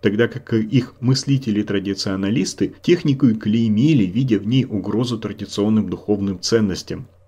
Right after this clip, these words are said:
Фашизм отрицал капитализм, при этом наслаждаясь аспектами своей индустриализации, спокойно существуя в этом противоречии. Поэтому фашизм можно определить как иррационализм.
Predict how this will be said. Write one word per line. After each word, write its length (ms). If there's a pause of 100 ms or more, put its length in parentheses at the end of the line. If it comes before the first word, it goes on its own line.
Фашизм 500
отрицал 480
капитализм, 800
при 160
этом 240
наслаждаясь 760
аспектами 680
своей 520
индустриализации, 1120 (320)
спокойно 640
существуя 920
в 80
этом 220
противоречии. 800 (640)
Поэтому 640 (220)
фашизм 720 (100)
можно 440
определить 600
как 220 (180)
иррационализм. 1300